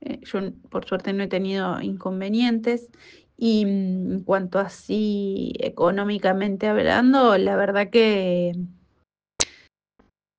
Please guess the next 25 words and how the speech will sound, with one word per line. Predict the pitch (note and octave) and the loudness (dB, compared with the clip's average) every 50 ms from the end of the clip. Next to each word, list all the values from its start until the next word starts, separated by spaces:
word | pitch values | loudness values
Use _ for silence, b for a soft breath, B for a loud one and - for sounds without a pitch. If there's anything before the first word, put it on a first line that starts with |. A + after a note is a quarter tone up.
| _ _ _ _ _ _ _ _ - | _ _ _ _ _ _ _ _ 0
que | - F3+ - - - - _ _ | 0 0 0 0 -6 -20 _ _
creo | - F3+ G#3 A3 A#3 B3 A#3 A#3 | 2 4 6 8 8 8 6 4
que | - F#3+ F#3 | 0 0 2
para | G3 F#3 F3+ F#3 F#3+ | 4 4 4 4 2
el | F#3+ G3 | 0 -2
inquilino | G3+ G3+ F#3 - G#3+ G#3+ G#3+ A3 A3+ A3+ A3+ B3 B3+ B3+ C4 B3+ | -2 -4 -2 -2 -2 0 2 2 2 2 2 2 0 0 -2 -4
era, | A3 G#3 G3+ G#3 G3+ G#3 | -4 -2 -2 0 0 0
mm, | G#3 G3+ G3+ G#3 G#3 G#3 G3+ G3+ G3 F#3+ F#3 F#3 - - | 0 -2 -2 -2 0 -2 -2 -2 -4 -4 -8 -10 -8 -8
más | G3 G3 - - - | -8 -6 -8 -4 -2
llevadera | A3 G#3 G#3 G3+ G3 G3+ G3+ G#3 G#3 G#3 G#3 G#3+ - - | 0 2 2 2 2 2 0 0 0 0 -2 -2 -4 -6
la | - G3 F#3 F3 F3 F3 F3+ F3+ | -6 -6 -4 -4 -4 -4 -4 -4
ley | G3+ G#3+ G3 G#3 G#3+ | -4 -4 -2 -2 -2
anterior. | A3+ A3 G#3+ F#3+ F3+ F3+ F3 F3 G3 A3 A#3+ A#3+ A#3+ A3+ A3+ C#4+ - | 0 -2 -2 -2 -4 -6 -6 -2 2 4 4 6 6 4 2 2 -2
Lo | C#4 F#3+ F3+ | -2 -2 -2
que | F3+ C4 C#4+ | -2 -4 -4
tenía | F#3 G3 G3+ G#3+ A#3+ C4+ | -2 -2 -2 0 0 2
la | C#4 B3+ A#3+ | 2 2 2
ley | A#3 A3+ A#3 A#3 B3 | 2 2 2 2 2
anterior | B3+ B3 A#3 - B3 B3 A#3+ C#4 D4 C#4+ C#4 C4+ C4 | 2 2 2 0 0 0 2 4 4 4 4 4 4
es | B3+ B3+ | 0 0
que, | - - G3 F3+ - - _ _ _ _ _ b b b b b b b b b b _ _ _ _ _ - - - - - - - _ _ _ _ _ _ _ _ _ _ - - - _ | -4 -4 -4 -4 -6 -10 _ _ _ _ _ b b b b b b b b b b _ _ _ _ _ 8 8 8 8 4 -4 -20 _ _ _ _ _ _ _ _ _ _ -20 -20 -16 _
si | A#3 - - - - - - A#3 A3 | -16 -16 -16 -20 -12 -4 -2 0 0
bien | A3+ A#3 B3 C4 | 2 4 6 6
vos | C#4+ D4+ C4 | 4 4 4
pagabas | - C4 A#3+ A#3 A#3 A#3+ A#3+ B3+ C4 C#4 C4+ - - - - _ | 4 4 6 8 8 8 8 8 6 4 0 -6 -12 -12 -18 _